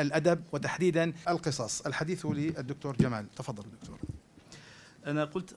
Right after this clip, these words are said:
Speaker 2: أقتنص الفرصة بوجود الأساتذة الأدباء، آه،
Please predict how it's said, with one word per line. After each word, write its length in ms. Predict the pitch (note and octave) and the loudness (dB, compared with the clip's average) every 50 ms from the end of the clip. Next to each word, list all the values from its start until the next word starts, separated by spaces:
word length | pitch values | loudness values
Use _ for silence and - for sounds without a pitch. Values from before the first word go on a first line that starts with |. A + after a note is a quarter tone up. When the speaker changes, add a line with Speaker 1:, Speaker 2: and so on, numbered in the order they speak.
| - D#3 | -10 -8
Speaker 2:
أقتنص 600 | D3 - - - F3+ E3+ D#3 C#3 - - - - | -8 -8 -4 -2 0 0 0 0 -2 -4 -6 -6
الفرصة 680 | - C#3+ C3 A#2+ - F3+ F#3+ E3+ - - B2+ A#2 A#2 - - - - - C3 | -6 -6 -6 -4 -2 -2 -2 -2 -2 -2 -4 -4 -4 -8 -14 -20 -18 -12 -8
بوجود 480 | A#2+ A#2+ A#2+ A#2 A2+ C3+ C3 A#2+ - - - | -8 -6 -6 -6 -6 -6 -8 -8 -10 -12 -10
الأساتذة 1000 | B2+ A2+ A2 G#2+ G#2+ G#2+ G#2+ G#2 A2+ - - C3 A#2+ A2+ - A2+ A2 A2 A2 A2 | -10 -10 -8 -10 -10 -12 -10 -10 -10 -8 -6 -6 -6 -6 -6 -8 -10 -10 -10 -10
الأدباء، 580 | G#2+ G#2+ A2+ A2 A2 A#2 A2+ A#2 C3 B2+ - - - - - _ - - - - - - - - - - - - - | -10 -12 -12 -12 -10 -10 -8 -6 -4 -4 -6 -6 -8 -16 -20 _ -20 -20 -20 -20 -20 -20 -20 -20 -20 -20 -20 -14 -8
آه، 920 | C#3+ C3+ C3 B2+ B2 B2 B2 A#2+ A#2 A#2 A#2 A#2 A#2 A#2 A2+ A2 F#2+ E2+ E2 | -6 -4 -4 -4 -4 -4 -4 -6 -6 -6 -8 -8 -8 -10 -10 -10 -12 -12 -10